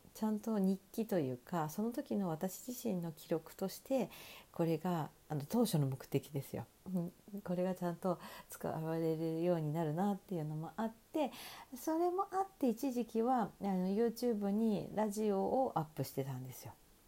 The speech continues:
<laughs> で、編集もしてもらったりしてたんですが、単純に毎日YouTubeにアップするという作業自体が私があんま得意じゃないってことが分かって。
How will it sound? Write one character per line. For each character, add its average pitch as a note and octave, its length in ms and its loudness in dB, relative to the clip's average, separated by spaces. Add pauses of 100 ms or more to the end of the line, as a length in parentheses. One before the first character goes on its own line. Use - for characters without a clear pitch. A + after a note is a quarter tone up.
(140)
<laughs> E3+ 520 0 (880)
で、 A3 180 2 (200)
編 F#3+ 200 4
集 F3 200 2
も E3 100 2
し D#3+ 60 -6
て F3 120 -2
も E3 100 0
ら E3+ 100 2
っ E3+ 60 -4
た F3 100 -2
り D#3 80 0
し D3+ 80 -8
て E3 80 -4
た D3+ 160 -2
ん D3 40 0
で D3 120 -2
す - 100 -12
が、 F3+ 300 -2 (440)
単 C4 220 4
純 B3+ 240 2
に B3+ 140 4
毎 C#4+ 260 4
日 B3+ 360 4
YouTube G#3 440 4
に G3 80 2
ア G3+ 80 4
ッ G#3 60 2
プ - 120 -4
す A3 160 2
る A3+ 140 4
と A3+ 80 4
い G#3 40 6
う G3+ 40 4
作 A3+ 180 4
業 G#3+ 140 6
自 A3 160 0
体 G3 220 4
が G3 80 4
私 E3+ 320 -4
が G3 160 -2
あ F3 40 2
ん F3+ 60 2
ま F3+ 60 2
得 D3+ 200 0
意 D#3+ 80 6
じ F3 80 -2
ゃ F#3 40 2
な F#3+ 100 2
い F#3+ 80 0
っ - 40 -8 (180)
て D3 100 -2
こ E3 80 4
と D3 100 2
が A#2+ 80 2
分 B2+ 60 2
か F3+ 140 -2
っ - 20 0
て。 - 220 4